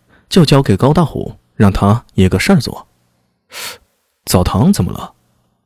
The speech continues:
？”“哎，现在生意火爆啊。”高大虎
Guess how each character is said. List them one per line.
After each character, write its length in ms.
？”“哎， 400
现 340
在 80
生 200
意 80
火 200
爆 300
啊。” 280
高 220
大 160
虎 340